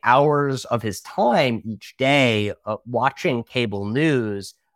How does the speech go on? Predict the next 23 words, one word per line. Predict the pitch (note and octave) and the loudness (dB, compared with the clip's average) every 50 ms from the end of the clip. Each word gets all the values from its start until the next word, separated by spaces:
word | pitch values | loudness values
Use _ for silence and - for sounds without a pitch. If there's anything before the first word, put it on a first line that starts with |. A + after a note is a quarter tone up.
| _ - | _ -2
uh, | G2+ G#2 G2 - - | 0 2 2 2 0
and | A2 G#2 F#2 | -4 -4 -4
tweeting | - - - B3 C3+ - F3 B2 G#2+ | -8 -8 -6 -4 0 0 2 2 0
about | G2 - F#2 F2 F2+ F2+ | 0 -2 -4 -4 -4 -6
it. | G#2+ A#2+ | -8 -10
This | C#3 - - | -10 -8 -6
is | C#3 C#3 | -2 0
not | D3 C#3+ D3 C#3+ - _ _ _ - | 2 2 2 0 -2 _ _ _ -10
usually | C#3+ D#3 E3 F3 G3 A3 G#3 - - D3+ A#2 G2 E2 B1+ - C2 C2+ G2 - _ | -6 -4 -2 0 0 0 0 0 0 0 0 0 -2 -8 -10 -12 -14 -14 -16 _
what, | - G2+ F#2+ F#2+ F2 - _ _ | -4 -2 -2 -2 -2 -6 _ _
uh, | - G#2+ G2 F2+ - - | -4 -2 -2 -2 -6 -6
presidents | - A2+ G#2+ G2 G2 F#2+ F#2 - - | -4 -4 -4 -4 -6 -10 -12 -14 -6
do. | - A3+ C4+ A#3+ E3 | 0 4 4 4 6
They, | C#3 C3+ C3+ C3+ - _ | 4 2 0 0 -2 _
they | - D#3+ | -4 -4
usually, | D3 D3+ D3+ D#3+ D3 D#3 D#3+ C#3+ C#3 C3 B2 A#2 B2 | -2 -2 -2 -2 -2 -2 0 0 2 0 0 0 -2
you | A#2+ | -2
know, | G#2+ F#2 - _ _ _ _ _ | -2 -2 -4 _ _ _ _ _
have | - G#2 A2 G#2+ | -2 0 0 2
advisors | G#2+ F#2+ F#2 F2+ A2 G#2 A#2+ C3+ B2+ A#2 C3 C3+ C3 B2 A#2+ A#2+ A#2 A2+ - - | 0 -2 0 0 2 2 4 2 2 2 2 4 4 4 4 2 0 -4 -6 -6
who | - A2 G#2+ G2+ G2 E2 | -4 -4 -4 -4 -4 -6
are, | - - G2+ G2 G2 F#2+ F2+ F2+ F#2 F#2 - - _ _ _ _ - | -6 -6 -4 -2 -2 -2 -2 -4 -6 -6 -10 -16 _ _ _ _ -2
uh, | F#2 F#2 E2+ | -2 0 0